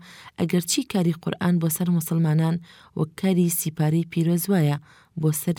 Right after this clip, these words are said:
دیانان. بیرویەتی محەممەد، درودی خوای لێبێ، لە قورئان مەزن و بێهاوتا بووە. دەبێت کاریگەریشی بۆ سەر ئیسلام زۆر گوشادتر بووبێ لە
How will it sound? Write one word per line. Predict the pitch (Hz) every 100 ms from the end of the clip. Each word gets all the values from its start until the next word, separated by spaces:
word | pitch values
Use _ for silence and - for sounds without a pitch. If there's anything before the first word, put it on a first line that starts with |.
| 143
دیانان. | 156 151 147 147 156 - _ _ _ _ _ _ _ _ _ _ _ _ _
بیرویەتی | 190 208 226 226 254 254 254
محەممەد، | 214 - 175 175 185 - 165
درودی | 165 175 170
خوای | 170 - 170 151
لێبێ، | 151 151 165 175
لە | 165 147 151
قورئان | 156 - 156 165 180
مەزن | 175 151 175 175
و | 160
بێهاوتا | 160 165 160 - 190
بووە. | 147 151 147 - _ _ _ _ -
دەبێت | 170 151 160 165 - -
کاریگەریشی | 175 156 151 156 165 190 - 156
بۆ | 156
سەر | 156 156
ئیسلام | 151 - 156 165 180 165
زۆر | 151 196 214
گوشادتر | 165 - 151 151 190
بووبێ | 156 143 160 175
لە | 160